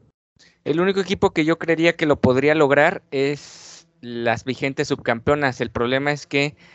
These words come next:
han estado muy lejos de la versión del semestre anterior y por lo tanto se antoja complicado. Lo mismo de las Margaritas del Atlas que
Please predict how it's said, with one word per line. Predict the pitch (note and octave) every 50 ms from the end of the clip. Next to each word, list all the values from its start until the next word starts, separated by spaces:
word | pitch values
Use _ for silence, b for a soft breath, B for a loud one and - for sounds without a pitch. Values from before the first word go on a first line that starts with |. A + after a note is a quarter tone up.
| b b b
han | - B2
estado | C3+ C3 - C#3 C3+ C#3
muy | C#3 C#3 C#3 C3+
lejos | C3+ C#3 C3+ D3 C3+ B2+
de | B2+
la | A#2+ A#2 A2+
versión | A#2 A#2 A2 A#2 - - C3 B2+ C3 B2+
del | B2+ B2 A#2 A2+ A2 G#2+
semestre | G#2+ - A#2 A#2+ B2 B2+ C3+ C3
anterior | B2 A#2+ B2 A#2+ B2+ C3+
y | C3+ B2+
por | - - A#2 A2+
lo | A2+ A2
tanto | - - A#2+ B2 A#2+ A#2+ C3+ C3 B2+ b b b b b b
se | - - A#2
antoja | A#2 A2+ C3+ A#2+ C#3 C3+
complicado. | - - B2 A2+ A2+ A#2+ A#2 A2+ - C3+ C3 C3 B2 A#2 b b b b b
Lo | C3+ B2+ B2+
mismo | C#3+ D3 D#3 E3 E3
de | D#3
las | D3 C#3 B2+
Margaritas | C3 B2+ A#2 A#2 B2+ C#3+ C3+ - D3+ C#3
del | C#3 C#3
Atlas | C#3+ - - D3+ - -
que | - C#3 B2+ B2 G2+ -